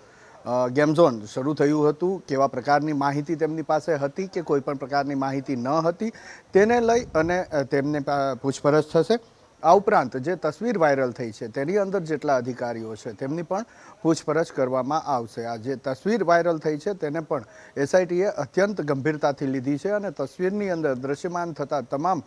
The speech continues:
રાજકોટના તત્કાલીન અધિકારીઓ છે તેમની પૂછપરછ કરવાનું નક્કી કર્યા બાદ આ જે ત્રીજો દિવસ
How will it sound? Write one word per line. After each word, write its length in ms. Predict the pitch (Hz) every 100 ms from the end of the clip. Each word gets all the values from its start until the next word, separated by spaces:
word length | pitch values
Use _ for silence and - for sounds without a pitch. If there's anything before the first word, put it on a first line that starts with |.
| - - -
રાજકોટના 580 | 127 151 - 220 220 226
તત્કાલીન 540 | 175 160 196 214 240
અધિકારીઓ 560 | 196 170 147 135 127 123
છે 140 | 113
તેમની 280 | 117 131 156
પૂછપરછ 480 | 151 147 135 156 175 -
કરવાનું 380 | 147 139 139 135
નક્કી 260 | 131 - 147
કર્યા 240 | 143 135
બાદ 400 | 117 135 165 190
આ 180 | - 143
જે 160 | 131
ત્રીજો 400 | 131 135 143 170
દિવસ 300 | 208 208 214